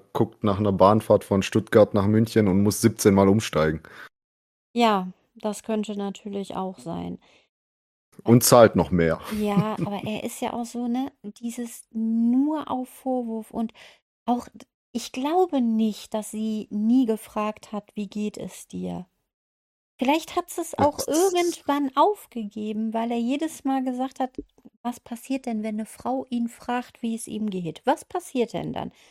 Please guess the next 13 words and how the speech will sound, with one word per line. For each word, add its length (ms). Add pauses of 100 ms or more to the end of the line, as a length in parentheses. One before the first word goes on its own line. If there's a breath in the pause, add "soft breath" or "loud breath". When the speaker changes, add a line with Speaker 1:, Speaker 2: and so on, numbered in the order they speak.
(400 soft breath)
Speaker 2:
Folgendes 460
passiert. 460
Er 160
sagt 220
dann: 120 (400 soft breath)
„Hm, 640
nicht 240
so 160
gut, 440 (200 loud breath)
ich 140
hab 160
blaue 300
Eier.“ 640